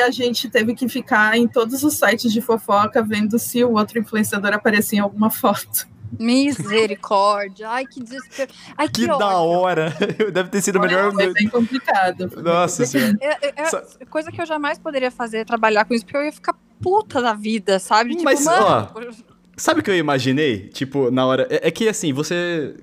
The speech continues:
Speaker 3: como trabalhava com isso, teria um comprometimento muito diferente disso. Mas, sabendo que o problema não é meu, se eu tivesse que passar uma tarde inteira olhando o site de fofoca, procurando foto dele, eu ia achar muito <laughs> legal, assim, eu acho que eu ia,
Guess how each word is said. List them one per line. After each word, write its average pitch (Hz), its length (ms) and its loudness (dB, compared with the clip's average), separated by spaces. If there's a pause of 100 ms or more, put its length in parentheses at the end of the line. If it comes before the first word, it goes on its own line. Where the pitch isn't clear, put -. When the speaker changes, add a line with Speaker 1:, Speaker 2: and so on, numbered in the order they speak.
(120)
Speaker 3:
como 165 260 0
trabalhava 120 640 2
com 95 200 -4
isso, 120 380 -2 (380)
teria 120 320 4
um 139 100 0
comprometimento 131 920 0
muito 127 320 -2
diferente 139 600 -2
disso. 92 280 -6 (360)
Mas, 160 580 2
sabendo 185 1000 0 (180)
que 131 280 0
o 120 80 0
problema 135 400 0
não 156 180 0
é 180 80 0
meu, 123 440 0 (240)
se - 100 -4
eu 156 60 -2
tivesse - 240 0
que - 80 -8
passar 147 260 0
uma 135 140 2
tarde 160 240 2
inteira 147 260 2
olhando 135 200 4
o - 20 2
site 123 280 2
de 127 60 -6
fofoca, 120 460 0
procurando 120 420 0
foto 117 320 0
dele, 135 320 2
eu 131 80 4
ia 139 120 4
achar 147 200 0
muito 147 280 -2
<laughs> - 40 -2
legal, 160 400 2
assim, 135 360 0
eu 135 140 4
acho 135 200 -2
que - 80 0
eu - 80 -4
ia, 160 240 -2